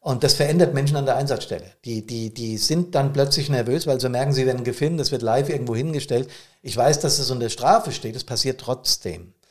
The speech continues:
Ähm, der Umgang mit solchen Situationen, hast du sowas schon mal erlebt?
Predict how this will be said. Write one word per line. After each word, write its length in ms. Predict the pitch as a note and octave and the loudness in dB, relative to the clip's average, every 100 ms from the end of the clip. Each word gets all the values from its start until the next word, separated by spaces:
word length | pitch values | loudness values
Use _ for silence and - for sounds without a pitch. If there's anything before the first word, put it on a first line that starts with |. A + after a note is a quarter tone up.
| _ _ _ - | _ _ _ -2
Ähm, 400 | A2+ G#2+ G#2 G2+ _ - _ _ _ _ _ _ _ - | 0 2 -2 -8 _ -20 _ _ _ _ _ _ _ 0
der 120 | C3 | 2
Umgang 460 | F#3+ B3+ A3+ F#3+ F3+ - | 4 4 4 4 0 -8
mit 160 | C3+ | 2
solchen 320 | E3+ F#3+ G3 | 4 4 2
Situationen, 580 | F3 E3+ D#3 D3 D3 A#2+ | 0 0 0 0 0 0
hast 160 | A#2 - | -2 0
du 60 | |
sowas 260 | E3 D#3 D3+ | 0 0 -2
schon 120 | E3 | -2
mal 80 | D3+ | -4
erlebt? 500 | C3+ A#2+ F3 F3 - | -4 -2 -4 -6 -18